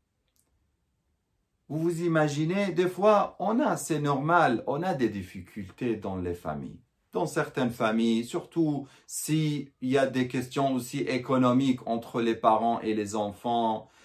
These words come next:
s'il y a des projets ensemble, ça, des fois, ça crée des, pour certaines familles, pour certaines d'autres, non. Alhamdulillah,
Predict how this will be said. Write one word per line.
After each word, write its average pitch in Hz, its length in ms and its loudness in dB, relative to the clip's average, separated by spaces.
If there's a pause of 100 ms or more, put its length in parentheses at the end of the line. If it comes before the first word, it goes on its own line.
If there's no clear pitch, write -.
(100)
s'il 147 360 -4
y 139 100 4
a 131 100 8
des 127 160 -2
projets 123 460 0
ensemble, 120 960 2 (180)
ça, 175 580 4 (280)
des 139 160 8
fois, 143 340 4
ça 120 200 -4
crée 151 640 0 (320)
des, 107 460 0 (180)
pour 220 200 2
certaines 175 480 6
familles, 107 320 0
pour 147 220 -4
certaines 139 460 0
d'autres, 151 340 2
non. 151 380 4 (120)
Alhamdulillah, 123 720 2